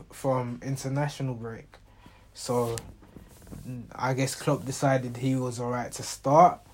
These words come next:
and he's just trying to get him in full flow. And Salah rarely gets injured, so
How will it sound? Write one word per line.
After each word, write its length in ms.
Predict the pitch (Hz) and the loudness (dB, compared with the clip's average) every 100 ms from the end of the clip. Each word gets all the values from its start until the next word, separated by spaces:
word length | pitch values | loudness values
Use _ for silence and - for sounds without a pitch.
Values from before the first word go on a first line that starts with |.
| - - - - - | -20 -20 -20 -20 -18
and 220 | - 127 | -10 -6
he's 220 | 127 120 - | -4 -6 -10
just 360 | - 143 131 | -2 0 0
trying 240 | - 131 127 | 0 0 2
to 220 | 127 123 - - _ - _ - 139 | 0 -2 -12 -20 _ -20 _ -18 -4
get 200 | 139 131 | 0 2
him 80 | 131 | 0
in 100 | 135 | -2
full 180 | 143 135 | 0 0
flow. 240 | 160 160 | 4 4
And 100 | 151 | 6
Salah 320 | 220 208 190 | 10 12 10
rarely 380 | 170 185 185 180 | 10 8 8 6
gets 240 | 170 156 | 6 4
injured, 560 | - 180 165 131 127 117 | 4 2 2 0 -2 -4
so 440 | - 131 123 123 | -4 -2 -2 -4